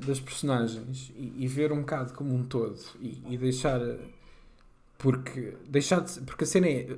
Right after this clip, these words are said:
focares o jogo só no Joel, ai, o Joel era tão bom, ai, ela era tão boa, isso também é egoísta.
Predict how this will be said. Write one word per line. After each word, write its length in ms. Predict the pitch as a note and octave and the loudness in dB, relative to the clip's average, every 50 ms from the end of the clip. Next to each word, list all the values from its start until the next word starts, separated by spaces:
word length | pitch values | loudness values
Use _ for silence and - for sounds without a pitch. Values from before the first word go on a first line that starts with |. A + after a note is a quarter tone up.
| - C#3 | -8 -8
focares 520 | - - - - - G3 G3 F#3 F3+ - F3 | -10 -10 -8 -2 0 0 2 2 0 2 0
o 60 | D#3+ | 2
jogo 280 | C3+ C3 C3 C3 B2+ | 4 4 4 4 4
só 220 | - - - C#3+ C#3 | 2 0 0 2 2
no 160 | C#3+ C#3 B2+ | 2 0 0
Joel, 360 | B2+ A#2+ A#2+ A2+ A2+ - - - | 0 0 0 0 0 0 -4 -2
ai, 240 | C3+ D#3 E3 D#3 | 0 4 4 4
o 80 | D3 C3 | 4 4
Joel 220 | C3 C#3 B2+ B2+ B2+ | 4 4 6 6 6
era 120 | A2+ A#2 | 4 2
tão 200 | A#2 - B2 A2+ | 0 0 -2 -2
bom, 280 | A2 G#2+ G#2 G#2 G#2 - - | -2 -4 -6 -8 -8 -6 -4
ai, 200 | C3 C#3+ D3 C#3 | -2 0 2 4
ela 160 | C#3 C3+ C3+ | 4 6 6
era 160 | C3 B2+ B2 | 6 4 4
tão 200 | A#2 B2 A#2+ A#2 | 2 2 0 0
boa, 320 | G#2+ F#2+ F#2 - - - - - - - - - - - - - - _ - - | 0 0 -4 -6 -6 -10 -12 -16 -20 -20 -20 -20 -20 -20 -20 -20 -20 _ -12 -6
isso 140 | C3 - | -4 2
também 220 | - E3+ E3+ E3 E3+ | 2 4 4 6 6
é 20 | F3 | 6
egoísta. 540 | E3+ E3+ F3 E3+ C3+ - - - C#3 - | 6 4 0 0 0 -2 -4 -6 -6 -6